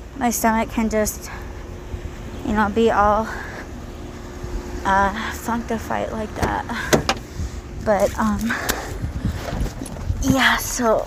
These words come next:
uh, getting back in my whip.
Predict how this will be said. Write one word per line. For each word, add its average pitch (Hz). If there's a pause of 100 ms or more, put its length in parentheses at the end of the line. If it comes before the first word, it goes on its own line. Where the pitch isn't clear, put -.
uh, - (1300)
getting 240
back 226
in 220
my 214 (120)
whip. 262